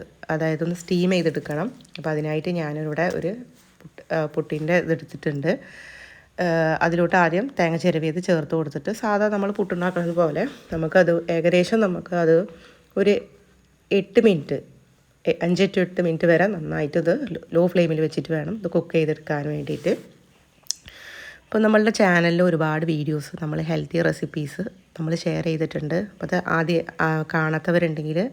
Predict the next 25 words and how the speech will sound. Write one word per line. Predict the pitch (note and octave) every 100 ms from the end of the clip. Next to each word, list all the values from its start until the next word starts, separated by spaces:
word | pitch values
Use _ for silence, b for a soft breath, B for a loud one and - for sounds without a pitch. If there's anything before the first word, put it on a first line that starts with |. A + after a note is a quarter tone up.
| - D#3+
അതും | E3+ E3
കൂടി | E3
ഒന്ന് | D#3+ D#3+
കണ്ടിട്ട് | D#3 D3+ C#3+ F#3+ -
അതിൻ്റെ | F3+ E3+ A3+
ഫീഡ്ബാക്ക് | E3+ D3+ D#3 D#3+ D#3
കൂടി | D#3 D3+
അറിയിക്കുക. | D3 C#3+ F#3+ C#4 B B B B B -
പിന്നെ | G3+ A#3
നമ്മളുടെ | A3+ A3+ A3+
ചാനൽ | F#3+ D#3+ D#3 D#3+ F3
ഇതുവരെ | F3 E3+ F#3 E3
സബ്സ്ക്രൈബ് | - - F3+ F#3+ F#3
ചെയ്യാത്ത | E3 D#3 D#3 F#3+ A3
കൂട്ടുകാരുണ്ടെങ്കിൽ | D#3+ C#3+ D#3 D3+ D#3 D3 D3 D3 D3+ - - B B B _ -
പ്ലീസ് | F3+ F#3 F#3
ഒന്ന് | E3+ G3 - - -
സബ്സ്ക്രൈബ് | D#3+ - - F3 F3+ F3
ചെയ്യുക. | D3 D3 C#3+ E3
നിങ്ങൾക്ക് | D#3+ D#3 -
എൻ്റെ | E3+ E3
വീഡിയോസ് | D#3 D3+ E3 E3 F3 D#3+
ഇഷ്ടപ്പെടുന്നുണ്ടെങ്കിൽ, | - G#3 G3+ E3+ D#3+ D3+ D3 D3 C#3+ C#3 D#3
യൂസ്ഫുൾ | D#3 D#3 - E3 D#3
ആകുന്നു | D3+ D#3 E3